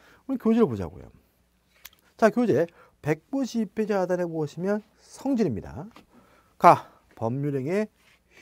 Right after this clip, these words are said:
효력에 관한 것이다. 자, 기한이든 조건이든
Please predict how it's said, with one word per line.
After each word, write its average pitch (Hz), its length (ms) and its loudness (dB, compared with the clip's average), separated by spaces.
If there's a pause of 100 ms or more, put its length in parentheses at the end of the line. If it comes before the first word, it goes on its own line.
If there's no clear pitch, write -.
(140)
효력에 247 200 -4
관한 139 320 -6
것이다. - 380 -18 (800)
자, 143 200 -2
기한이든 254 920 0
조건이든 165 880 -4